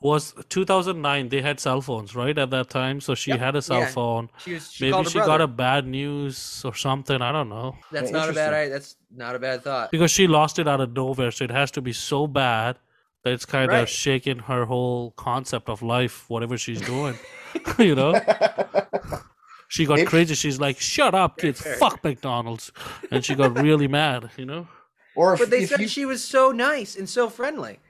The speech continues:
Speaker 2: And, and that's the thing. They
Speaker 1: Yeah.
Speaker 3: This is gonna sound dark, and I'm sorry I ha-, I'm doing it.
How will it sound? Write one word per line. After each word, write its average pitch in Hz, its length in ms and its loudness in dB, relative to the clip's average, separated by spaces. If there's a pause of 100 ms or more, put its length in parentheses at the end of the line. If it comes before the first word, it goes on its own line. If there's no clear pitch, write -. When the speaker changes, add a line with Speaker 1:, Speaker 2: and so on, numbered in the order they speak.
(500)
Speaker 2:
And, 180 300 -2
and 180 100 -4
that's 196 200 -2
the 196 80 -6
thing. 196 300 -2
They 156 380 -4
Speaker 1:
Yeah. 120 360 -2 (260)
Speaker 3:
This 175 160 0
is 196 60 -2
gonna 226 160 6
sound 202 260 6
dark, 170 420 6
and 151 140 0
I'm 143 100 -2
sorry 139 360 2
I 123 40 2
ha-, 123 240 0
I'm 127 140 -4
doing 113 240 -6
it. 101 160 -12